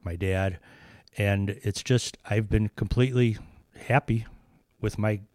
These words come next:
life and my career, and it's like, I'm in a position that I wanna give back, but I almost have to give back. I mean, for all the blessings I've had over the years.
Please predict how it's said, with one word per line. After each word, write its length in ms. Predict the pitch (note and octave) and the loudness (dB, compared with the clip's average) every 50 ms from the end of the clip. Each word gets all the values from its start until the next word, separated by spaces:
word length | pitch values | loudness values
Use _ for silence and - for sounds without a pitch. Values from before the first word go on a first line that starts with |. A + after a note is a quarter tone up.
| _ _ _ - | _ _ _ -6
life 460 | G2+ F#2 G#2+ - - - - - - - - - | -2 2 4 4 4 2 -2 -6 -8 -10 -10 -8
and 120 | G#2+ A#2+ | -4 0
my 140 | A2 G#2+ A#2 | 0 0 0
career, 580 | - - - A#2 G#2 A2+ D3+ F3+ D#3 B2 B2+ - - - - - - - _ _ - | 0 0 0 2 4 4 6 6 6 4 2 0 -6 -14 -20 -20 -20 -20 _ _ -2
and 220 | A2+ A2 G#2+ A2+ | 0 0 2 2
it's 180 | A2+ G#2+ - - | 0 0 -2 -4
like, 280 | A#2 A2+ A2 - _ _ _ _ _ _ _ | -4 -4 -4 -6 _ _ _ _ _ _ _
I'm 140 | - B2 C3+ | 0 2 4
in 80 | C3+ A#2+ | 4 4
a 40 | |
position 440 | A2 - A2+ G2+ A#2+ B2+ - - B2+ | 4 2 2 2 2 2 2 2 2
that 160 | B2 A#2+ A#2 A#2 - _ _ _ _ _ _ _ _ _ _ _ - | 2 2 0 -2 -6 _ _ _ _ _ _ _ _ _ _ _ -6
I 80 | A2 | -4
wanna 280 | G2 G2+ A2+ C3+ D#3 D#3 | 0 4 4 4 4 4
give 240 | C3+ B2+ A2+ G2+ F#2 | 4 2 0 2 2
back, 220 | G#2+ A2 A2+ - | 2 2 2 2
but 120 | - A2 | 0 2
I 40 | A2+ | 2
almost 240 | A#2 B2+ C#3 C3 - | 4 4 2 2 2
have 220 | - B2+ E3 F#3+ - | 2 2 2 2 0
to 80 | - | -2
give 180 | A2+ G2 E2+ E2 | -6 -6 -8 -8
back. 320 | D#2+ E2+ D2+ - - - - _ _ _ - - - - _ _ _ | -8 -8 -8 -10 -14 -18 -20 _ _ _ -20 -20 -20 -20 _ _ _
I 80 | G#2+ | -2
mean, 160 | G#2 G#2 G#2+ G#2 | -2 0 -2 -2
for 180 | - - G#2+ | -2 -4 -2
all 100 | G#2+ A2+ | 0 0
the 60 | A#2 | -2
blessings 500 | G#2+ - G2+ A#2 A#2+ - - A#2+ A#2+ A2+ | -2 -2 -2 -2 0 0 0 -2 0 2
I've 120 | A#2 A2+ G2 | 2 2 2
had 220 | G2+ B2+ E3 F3+ D3 | 4 4 4 4 4
over 240 | A#2+ G#2 F#2 F#2 | 2 2 0 -2
the 120 | F2+ F2+ F#2 | -4 -4 -4
years. 360 | F#2 F#2 F#2 F2+ E2+ - - | -4 -4 -4 -4 -6 -8 -14